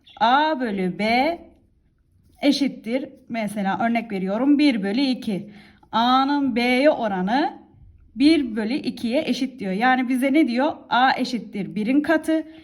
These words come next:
B eşittir ikinin katı diyor. Hemen ikinci sayfamıza geçelim. İlk örnekle başlıyoruz. Diyor ki bir beş kilogram çilek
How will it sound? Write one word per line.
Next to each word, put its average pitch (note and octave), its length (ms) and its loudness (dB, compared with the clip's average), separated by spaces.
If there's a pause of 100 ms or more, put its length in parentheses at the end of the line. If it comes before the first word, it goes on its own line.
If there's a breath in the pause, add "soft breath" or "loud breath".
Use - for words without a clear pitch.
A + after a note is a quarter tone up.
(320 loud breath)
B D4+ 220 2
eşittir B3 480 -4
ikinin C4 440 0
katı C4 320 -2
diyor. F3+ 240 -6 (1160)
Hemen C4+ 400 0
ikinci A#3+ 560 -6 (420 loud breath)
sayfamıza G#3+ 680 -4
geçelim. G3 500 -8 (1800 soft breath)
İlk E4+ 260 -4
örnekle B3 520 0
başlıyoruz. G3 720 -2
Diyor D4+ 320 2
ki F#3 240 -8
bir E4+ 440 -2
beş F4+ 280 0
kilogram F#3+ 600 -2
çilek D4+ 580 0